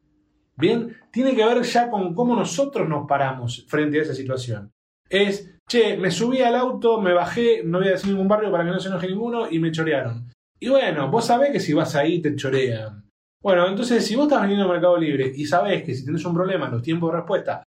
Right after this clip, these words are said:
no van a ser los adecuados, pero de alguna manera te van a responder, tenés que jugar con esas reglas. Bien, y tenés que aprender a jugar con esas reglas.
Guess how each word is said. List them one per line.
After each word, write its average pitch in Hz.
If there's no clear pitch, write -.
no 165
van 233
a 196
ser 180
los 170
adecuados, 143
pero 135
de 139
alguna 196
manera 190
te 175
van 190
a 196
responder, 190
tenés 170
que -
jugar 185
con 160
esas 143
reglas. 101
Bien, 165
y 151
tenés 170
que 190
aprender 156
a 175
jugar 156
con 135
esas 117
reglas. -